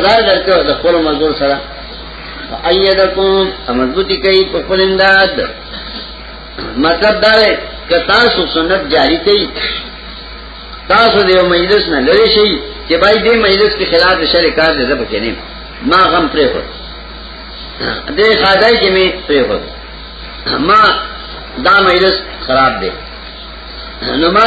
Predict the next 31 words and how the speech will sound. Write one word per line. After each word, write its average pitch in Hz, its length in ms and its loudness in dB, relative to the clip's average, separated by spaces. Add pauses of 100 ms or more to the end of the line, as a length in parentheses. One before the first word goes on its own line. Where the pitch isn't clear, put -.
(100)
دا - 80 4
مجلس 403 440 2
پرېښود، 403 380 4
دا - 180 4
خادي 151 200 2
مې 143 180 2
پرېښوده. 107 340 0 (640)
نو 151 140 2
خدای 196 260 4
به 185 100 4 (100)
ځای 175 160 4
درکړي، 143 360 2 (100)
مضبوط 139 340 -2
هم 143 140 0
کړي. 143 160 -4 (500)
رزق 170 340 0
یې 185 140 2
درکړ 185 400 4
د - 20 2
پاک 175 240 2 (180)
دینونو 190 320 0
نه، 190 240 4
خامخا 185 340 2 (100)
شکر 185 240 0
وکړئ. 190 360 2 (1400)
درې 202 180 4 (120)
قاعدې 196 360 4 (280)
مخکې 170 280 -2
تېرې 190 240 4
شوې، 185 120 0 (240)
څلورمه. 123 420 0